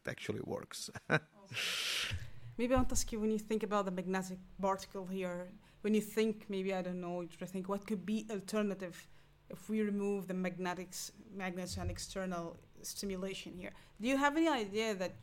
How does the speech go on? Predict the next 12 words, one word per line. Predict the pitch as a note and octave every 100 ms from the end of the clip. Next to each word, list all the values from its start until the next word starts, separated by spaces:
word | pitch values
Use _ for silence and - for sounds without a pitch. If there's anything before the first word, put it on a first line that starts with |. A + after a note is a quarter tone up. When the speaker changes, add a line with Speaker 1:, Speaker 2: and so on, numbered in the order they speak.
| -
Speaker 2:
you | G#3 G#3+ -
can | G#3 G#3 G#3
achieve | - - G3 F#3+ G#3
what | G#3 -
you | G3+ -
achieve | - - G#3+ G3+
now, | F3 E3 E3+ E3+ - - -
but | G#3
with | G3+
different | F#3+ G3+ F#3 F3
stimulus | - F#3 F#3 F#3 - -
here? | -